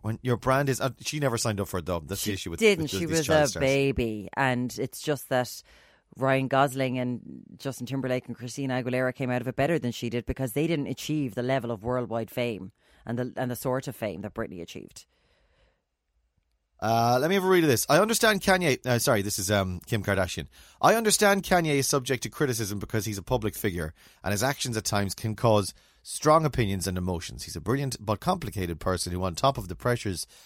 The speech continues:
Speaker 1: of being an artist and a black man who experienced the painful loss of his mother and has to deal with pressure and isolation that is heightened by his bi-, bipolar disorder.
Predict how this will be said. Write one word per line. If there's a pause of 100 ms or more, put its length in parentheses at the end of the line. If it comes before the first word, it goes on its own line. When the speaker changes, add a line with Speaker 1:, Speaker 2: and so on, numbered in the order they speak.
(160)
Speaker 1:
of
being
an
artist
and
a
black
man (300)
who
experienced
the
painful
loss
of
his
mother (300)
and
has
to
deal
with
pressure
and
isolation
that
is
heightened
by
his (140)
bi-,
bipolar
disorder.